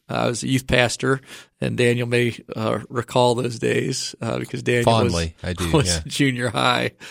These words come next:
Speaker 1: when I was a very, very young youth pastor. We were just a couple of years apart, I think, when, uh, when I was youth pastor there. But, um, uh, my observation as a youth pastor, watching relationships between,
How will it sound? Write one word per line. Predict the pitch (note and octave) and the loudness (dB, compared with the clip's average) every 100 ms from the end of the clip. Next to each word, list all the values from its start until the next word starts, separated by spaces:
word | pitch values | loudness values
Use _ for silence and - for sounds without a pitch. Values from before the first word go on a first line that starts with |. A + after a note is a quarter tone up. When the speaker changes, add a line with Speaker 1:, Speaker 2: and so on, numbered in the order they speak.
| - - - | -18 -20 -8
Speaker 1:
when | C3 | -2
I | B2 B2 | 0 2
was | A#2+ A#2 | 0 0
a | B2 | -2
very, | A2+ B2 B2 | 0 0 0
very | A2+ A#2 | 0 0
young | A#2 A#2 A#2 | 0 -2 -4
youth | A2+ G#2+ | -6 -6
pastor. | A#2 A2+ G#2+ - A2 B2+ | -2 -2 -2 -8 -10 -10
We | A#2 | -10
were | |
just | A#2+ - | -10 -6
a | |
couple | B2+ - - | -4 -2 -2
of | A1+ | -2
years | A1 | -4
apart, | - - A#2+ - - | -6 -2 0 0 -4
I | - | -12
think, | - G#2+ - | -10 -10 -10
when, | - A#2 A2+ | -6 -6 -4
uh, | A2+ - - - | -6 -4 -4 -6
when | - | -6
I | - A#2 | -4 -4
was | B2 | -4
youth | B2 - | -6 -2
pastor | A#2+ A2+ A#2 | -2 -2 -4
there. | A2+ G#2+ G#2+ - - - - - - _ | 0 0 -2 -8 -18 -14 -14 -16 -20 _
But, | B2+ B2 A#2+ - | 0 2 2 0
um, | B2 A#2+ A#2 A2 G#2+ _ _ _ _ - _ - | 0 0 0 -4 -10 _ _ _ _ -20 _ -10
uh, | - - - | -8 -8 -4
my | B2 C#3+ | 2 2
observation | D3+ C#3 C#3 C#3 - - - _ _ - | 2 0 2 2 0 -8 -14 _ _ -4
as | A#2 A2+ | -4 -2
a | B2 | -4
youth | A2+ | -2
pastor, | A#2+ A2+ - | -2 -2 -4
watching | A2 A#2+ B2 - C3 B2 B2 - _ - _ _ | -4 0 0 0 -4 -4 -6 -12 _ -20 _ _
relationships | A#2 A2+ B2+ - - A#2 A2 - | 0 4 4 2 -2 -4 -4 -6
between, | - - - B2+ A#2 A2+ A2 | -8 -6 -4 -2 -2 -2 -4